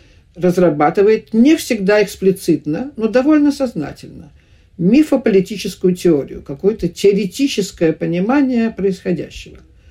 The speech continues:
Уже в блокаду. А, пользуется символикой Левиафана, пользуется мифологическими образами, она мифолог.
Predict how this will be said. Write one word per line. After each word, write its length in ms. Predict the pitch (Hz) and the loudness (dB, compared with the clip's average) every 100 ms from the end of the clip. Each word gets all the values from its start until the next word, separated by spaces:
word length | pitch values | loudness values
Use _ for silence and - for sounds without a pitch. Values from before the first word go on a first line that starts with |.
| - - _ _ _ _ | -20 -20 _ _ _ _
Уже 240 | 220 320 | 2 4
в 40 | 302 | 4
блокаду. 560 | 294 - 139 - - - _ _ _ _ _ _ _ _ _ - | 0 0 -6 -6 -14 -18 _ _ _ _ _ _ _ _ _ -14
А, 260 | - - | -12 -10
пользуется 1000 | 147 220 247 233 240 226 - 202 196 196 185 | 0 2 4 4 2 0 0 2 2 0 -2
символикой 560 | 180 170 185 190 185 | -2 2 4 2 4
Левиафана, 800 | 175 170 180 180 - 131 123 120 - | 2 4 2 0 -2 -6 -8 -18 -6
пользуется 460 | 147 170 175 - | -2 0 0 0
мифологическими 920 | 175 175 185 185 170 165 135 - 143 | 0 2 2 4 2 -2 -8 -8 -8
образами, 580 | 127 131 - 139 135 135 | -8 -12 -16 -18 -16 -12
она 180 | 147 156 | -8 -6
мифолог. 720 | 160 156 - 123 - - _ | -6 -8 -10 -10 -12 -20 _